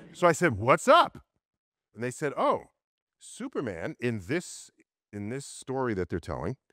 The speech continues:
is gonna come to the planetarium to use our special tools of visualization and telescopes and things to see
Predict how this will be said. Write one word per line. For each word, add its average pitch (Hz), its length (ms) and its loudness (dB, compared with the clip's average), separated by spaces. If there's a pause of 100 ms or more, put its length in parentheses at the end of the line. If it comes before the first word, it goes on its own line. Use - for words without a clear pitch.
(360)
is 113 120 -4
gonna 120 160 4
come 196 240 4
to 202 100 -6
the 156 80 0
planetarium 135 480 2
to 113 140 -2
use 151 400 -2
our 123 180 4
special 120 460 -2
tools 113 500 -4
of 98 160 2 (320)
visualization 95 840 2 (460)
and 90 300 -2
telescopes 104 520 4
and 85 140 -6
things 78 260 -8 (400)
to 180 200 -4
see 175 960 0